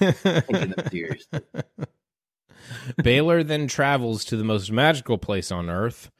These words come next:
Speaker 1: to play a streaky and somewhat dangerous U C F team. Now,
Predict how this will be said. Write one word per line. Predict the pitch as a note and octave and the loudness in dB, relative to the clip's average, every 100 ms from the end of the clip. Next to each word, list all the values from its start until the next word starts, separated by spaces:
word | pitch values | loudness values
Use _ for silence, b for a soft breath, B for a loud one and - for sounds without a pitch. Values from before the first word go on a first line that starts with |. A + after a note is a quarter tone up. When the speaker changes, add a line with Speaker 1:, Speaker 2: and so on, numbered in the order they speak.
| b b b | b b b
Speaker 1:
to | - | -10
play | G#2 C3 B2 A#2+ A#2 A2+ _ _ _ _ _ _ _ | -4 0 2 4 2 -4 _ _ _ _ _ _ _
a | C#3+ C3 | 0 0
streaky | - - - C#3 G3+ G#4 - G#2 F#2 B2 D#3+ - _ _ _ - | 0 -4 -2 2 2 0 -2 -2 0 -2 -4 -10 _ _ _ 0
and | C3 B2 | 2 2
somewhat | - - G#3+ A#3+ - | 0 -2 0 0 -2
dangerous | G#2 G2+ F#2+ G#2 A2+ A2+ - - - _ | -2 0 0 0 0 0 -4 -8 -12 _
U | F#2 F#2+ G2+ | -4 0 2
C | G#2+ - F#2+ A2+ | 0 -2 -4 -4
F | D3 F#3 - | -2 -2 -4
team. | - F#2+ D#2 C2 | -6 -6 -6 -8
Now, | A2+ C3 B2 | 0 2 2